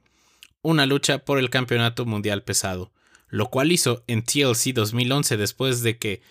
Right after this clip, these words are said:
Big Show derrotara a Mark Henry en una lucha de sillas, eh, un canjeo un poco extraño. The Big Show nunca se levantó, Daniel Bryan simplemente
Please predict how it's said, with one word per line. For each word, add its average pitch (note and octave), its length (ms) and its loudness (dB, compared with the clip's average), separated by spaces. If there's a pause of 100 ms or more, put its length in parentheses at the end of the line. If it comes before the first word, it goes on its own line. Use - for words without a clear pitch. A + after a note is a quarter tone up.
(340)
Big C3+ 300 0
Show A2 380 0
derrotara A#2 680 -2
a G#2+ 120 -2
Mark A2+ 320 2 (120)
Henry B2 460 0 (380)
en A2+ 180 0
una B2+ 220 2
lucha A#2+ 560 0
de A#2 120 -2
sillas, D#3 720 0
eh, A#2 160 -2
un D#3+ 200 0
canjeo D#3 340 2
un C#3+ 100 0
poco C#3 280 -2
extraño. E3 440 2
The A2+ 120 0
Big C3 160 0
Show A#2+ 180 0
nunca C3 260 -2
se - 120 -2
levantó, G2+ 600 -4 (120)
Daniel A#2 260 2
Bryan A#2+ 240 2
simplemente A#2 800 -2